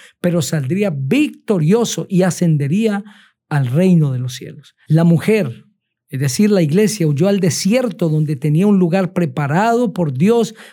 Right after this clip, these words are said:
para ser sustentada allí por mil doscientos sesenta días. ¿En qué momento huiría la iglesia de Dios al desierto? Después de que el Hijo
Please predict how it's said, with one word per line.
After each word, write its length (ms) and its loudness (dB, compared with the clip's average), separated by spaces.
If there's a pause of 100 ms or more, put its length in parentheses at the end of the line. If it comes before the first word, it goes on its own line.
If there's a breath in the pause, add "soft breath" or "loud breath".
para 240 0
ser 320 -2
sustentada 880 0
allí 240 0
por 340 -2
mil 800 2
doscientos 720 -2
sesenta 580 -2
días. 400 -12 (800 soft breath)
¿En 220 0
qué 140 0
momento 920 2 (100)
huiría 800 2 (280)
la 240 -4
iglesia 600 0
de 100 0
Dios 280 0
al 120 -2
desierto? 640 -4
Después 880 0
de 140 -4
que 160 -2
el 160 2
Hijo 360 0